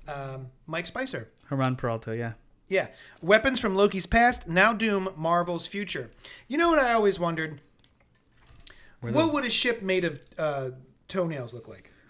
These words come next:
Speaker 2: Uh, fingernails.
Speaker 1: Fingernails.
Speaker 2: All nails. Um, well, uh, they crush it down to a, a powder
Speaker 1: Uh-huh.
Speaker 2: and then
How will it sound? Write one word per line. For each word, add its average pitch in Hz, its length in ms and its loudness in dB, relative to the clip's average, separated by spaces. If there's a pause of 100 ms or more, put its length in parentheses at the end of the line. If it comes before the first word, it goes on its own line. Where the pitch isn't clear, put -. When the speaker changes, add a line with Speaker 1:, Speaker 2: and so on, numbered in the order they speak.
(100)
Speaker 2:
Uh, 110 340 -2
fingernails. 98 580 -6
Speaker 1:
Fingernails. 151 580 -6 (340)
Speaker 2:
All 113 240 -4
nails. 101 460 -8 (220)
Um, 123 640 0 (560)
well, 202 400 4
uh, 160 320 2
they 151 160 6
crush 170 320 2
it 139 220 2 (400)
down 127 280 4
to 110 380 2
a, 117 120 0
a 110 60 0
powder 104 720 0
Speaker 1:
Uh-huh. 139 160 -6
Speaker 2:
and 104 180 -2
then 95 320 -6